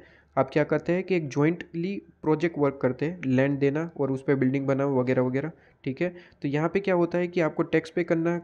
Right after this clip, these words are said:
कब है, जब आपको certificate of completion मिलेगा, और certificate of completion मिलेगा उस डेट को आपको टैक्स पे करना है। सवाल ये रहता है कि कितने अमाउंट पे, तो यहाँ पे कहा गया है कि स्टैंप ड्यूटी वैल्यू ले लो, जब आपका सर्टिफिकेट रिसीव होगा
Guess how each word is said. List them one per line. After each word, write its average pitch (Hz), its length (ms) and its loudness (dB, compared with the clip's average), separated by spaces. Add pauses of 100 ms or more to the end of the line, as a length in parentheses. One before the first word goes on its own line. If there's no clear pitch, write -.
कब 165 160 2
है, 170 160 -4
जब 143 200 4
आपको 147 220 2
certificate 143 580 0
of 151 100 0
completion 135 460 -2
मिलेगा, 143 360 -2 (400)
और 151 80 2
certificate 180 560 0
of 180 120 0
completion 175 400 0
मिलेगा 165 360 2
उस 151 280 -2
डेट 151 180 0
को - 140 2
आपको 156 220 0
टैक्स 147 260 0
पे 151 160 -2
करना 143 220 -2
है। 175 220 -6
सवाल 156 320 2
ये 175 140 2
रहता 180 240 -2
है 185 60 -4
कि 190 120 -4 (200)
कितने 202 380 -4
अमाउंट 135 420 0
पे, - 100 -6 (300)
तो 143 60 -4
यहाँ 147 220 -2
पे 175 140 -4
कहा 151 240 0
गया 143 100 0
है 151 60 2
कि 170 120 -2
स्टैंप 156 300 0
ड्यूटी 156 240 2
वैल्यू 135 300 4
ले 151 140 2
लो, 165 160 0
जब 135 340 0
आपका 135 260 -4
सर्टिफिकेट 139 540 -2
रिसीव 135 260 0
होगा 131 280 2